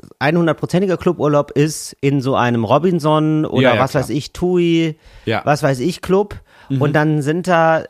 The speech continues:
Speaker 1: ich, ich stell mir sogar so Leute vor, die haben dann Shirts an oder so. Das könnte sogar sein, dass man dann gemeinsam Shirts
Speaker 2: Mhm.
Speaker 1: trägt oder so, das weiß ich nicht.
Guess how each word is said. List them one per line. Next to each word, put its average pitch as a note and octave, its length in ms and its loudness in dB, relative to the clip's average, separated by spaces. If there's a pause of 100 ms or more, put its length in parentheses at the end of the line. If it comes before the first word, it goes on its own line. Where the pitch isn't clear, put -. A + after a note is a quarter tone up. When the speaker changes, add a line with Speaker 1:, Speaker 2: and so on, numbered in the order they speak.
(240)
Speaker 1:
ich, - 220 -10
ich - 220 -10
stell F3 240 0
mir F3 120 2
sogar D#3+ 220 2
so C#3+ 100 -2
Leute D#3 240 2
vor, D#3+ 160 -2
die D3+ 100 0
haben D3+ 120 2
dann D3 100 0
Shirts D3 440 2
an G#2 200 0
oder F#2+ 260 -2
so. A2 340 -4
Das - 180 -12
könnte D3 200 0
sogar C3 220 0
sein, B2 180 0
dass B2+ 140 -6
man A#2+ 140 -2
dann A2+ 100 -2
gemeinsam A2+ 400 -2
Shirts B2 400 -2
Speaker 2:
Mhm. C#3 100 0
Speaker 1:
trägt D#3 300 -4
oder C#3 140 -6
so, D3 160 -6
das A#2+ 160 -12
weiß C3+ 220 2
ich D3+ 120 -10
nicht. F3+ 320 -4